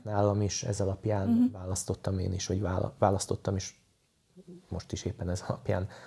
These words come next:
Speaker 2: van partnerem.
Speaker 1: Mhm.
Speaker 2: Ezek fontos dolgok, és azt gondolom, hogy az embernek kell, hogy kvázi legyen egy ilyen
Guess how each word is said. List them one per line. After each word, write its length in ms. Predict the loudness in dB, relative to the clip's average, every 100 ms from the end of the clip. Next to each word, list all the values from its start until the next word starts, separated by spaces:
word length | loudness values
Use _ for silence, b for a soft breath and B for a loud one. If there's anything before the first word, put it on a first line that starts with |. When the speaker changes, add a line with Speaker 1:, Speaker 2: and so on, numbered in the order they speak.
| B
Speaker 2:
van 320 | 0 2 2
partnerem. 680 | 0 -2 -2 -2 -2 -2 0
Speaker 1:
Mhm. 200 | 4 6 4 0 _ b -2
Speaker 2:
Ezek 260 | 2 2
fontos 540 | 2 2 2 2 0 2
dolgok, 460 | 2 4 2 0
és 120 | -2
azt 120 | -2 -2
gondolom, 240 | 0 0
hogy 80 | 0
az 60 | 2
embernek 400 | 2 2 0 -2
kell, 300 | -2 2 2
hogy 180 | 2 -4
kvázi 340 | -4 -4 -2 0
legyen 240 | 0 0
egy 220 | -2 -4
ilyen 300 | -4 -2 -4